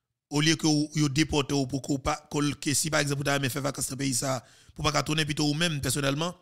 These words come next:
ou déporter tout. D'abord, on va connaître côté venu dans le cadre du programme.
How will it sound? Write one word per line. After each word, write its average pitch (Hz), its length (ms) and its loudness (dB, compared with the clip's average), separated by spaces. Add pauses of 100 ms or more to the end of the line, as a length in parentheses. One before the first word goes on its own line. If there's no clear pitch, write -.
(760)
ou 151 80 -2
déporter 143 340 4 (140)
tout. 113 160 -8 (440)
D'abord, 147 580 2 (340)
on 147 60 -6
va 143 60 0
connaître 147 240 0
côté 139 140 0
venu 139 120 0
dans 135 100 0
le 131 60 0
cadre 151 220 0
du 143 40 -2
programme. 156 500 -2